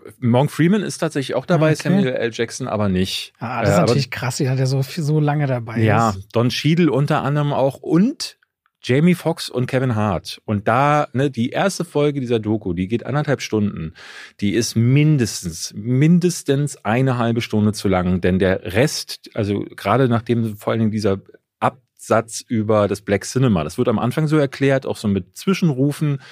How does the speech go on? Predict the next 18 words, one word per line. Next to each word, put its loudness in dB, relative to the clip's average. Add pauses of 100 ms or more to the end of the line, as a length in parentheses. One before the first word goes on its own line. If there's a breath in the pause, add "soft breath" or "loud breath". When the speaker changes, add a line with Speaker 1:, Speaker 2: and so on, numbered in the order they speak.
(380 loud breath)
Speaker 1:
Aber 2
danach 2
wird's 0
eine 2
Werbeveranstaltung. -4
Danach 2
werden 2
nämlich -2
Kevin -4
Hart -2
und -4
Jamie 2
Foxx -8
durchgejubelt, 0
was -6
total 0
strange 0
ist. -8